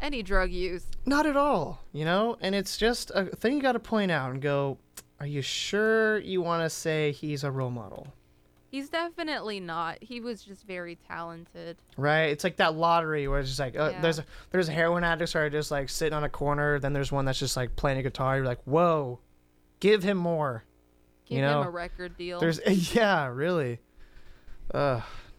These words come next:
Speaker 2: yeah. But, you know,
Speaker 1: And
Speaker 2: shout
Speaker 1: I
Speaker 2: outs to Aberdeen and whatever's, uh, whatever no-, uh, novelties you got, but, uh,
Speaker 1: Heroin.
Speaker 2: yeah. <laughs>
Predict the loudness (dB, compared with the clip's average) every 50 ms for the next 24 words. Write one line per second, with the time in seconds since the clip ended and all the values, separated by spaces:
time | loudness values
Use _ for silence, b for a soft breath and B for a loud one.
0 | B B B -4 -4 -4 -4 -4 -4 -6 b b b b b b b -2 0 2
1 | 2 2 0 0 2 4 4 2 0 -2 -6 b b b b b b b -14 -14
2 | -14 -14 -18 -20 _ -2 0 2 2 2 2 0 0 0 0 0 -2 -2 -2 -2
3 | -2 -4 -4 -6 -10 -14 _ _ _ _ _ _ _ -8 -6 -4 -2 0 0 0
4 | 0 0 0 0 -2 -2 -2 -2 -2 0 0 0 0 -2 -2 -2 -2 -2 0 0
5 | 0 0 0 0 0 0 0 2 2 2 0 0 -2 -4 -4 -4 -4 -4 -4 -4
6 | -4 -4 -6 -6 -6 -8 -8 -8 -8 -8 -8 -8 -8 -8 -10 -12 -16 _ _ -20
7 | -20 -20 -20 -16 -14 -12 -12 -12 -14 -16 -18 -20 _ _ _ B B B B B
8 | B B B